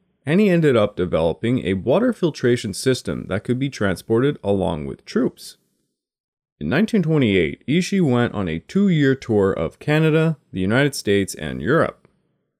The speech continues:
He researched the history of gas weapons during World War One, and he studied what other countries were currently doing in the fields of bacteriological and gas warfare.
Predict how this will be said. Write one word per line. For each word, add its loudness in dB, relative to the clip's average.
He 2
researched 2
the 4
history 0
of -4
gas 0
weapons -2
during -2
World 2
War 4
One, -2
and -6
he -6
studied 0
what -2
other 2
countries -2
were -10
currently -2
doing 0
in -6
the -4
fields 0
of -2
bacteriological -2
and -6
gas -6
warfare. 0